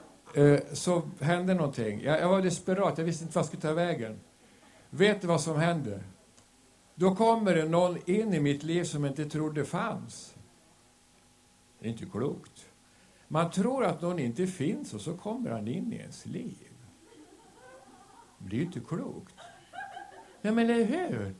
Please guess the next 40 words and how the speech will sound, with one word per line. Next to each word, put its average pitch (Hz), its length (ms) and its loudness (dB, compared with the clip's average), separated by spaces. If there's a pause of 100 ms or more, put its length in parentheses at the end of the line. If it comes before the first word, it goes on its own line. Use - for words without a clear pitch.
(120)
Det 214 80 -4
är 226 60 0
vansinnigt. 240 960 -6 (720)
Tänk 294 180 2
dig 285 100 0
själv, 262 360 4 (160)
han 135 220 0
finns 277 560 -2
inte. 135 340 0 (120)
Och 277 220 -4
så 349 160 -2
kommer 220 280 4
han 117 220 0
in. 359 340 -2 (1200)
Och 233 240 6
så 285 120 4
säger 262 220 4
han 226 120 4
så 214 100 4
här, 190 80 6
"Jan, 208 380 6
jag 175 180 4
älskar 214 520 -2
dig." 110 360 -2 (880)
Första 160 260 2
gången 202 160 6
jag 170 80 8
hörde 170 240 6
det, 165 60 0
det 147 100 4
var 180 140 4
på 160 120 0
en 147 120 0
buss. 151 480 0 (1000)
Det 120 60 -6
var 131 80 0
inte 131 240 0
en 127 80 0
from 123 260 0
kyrka. 110 480 0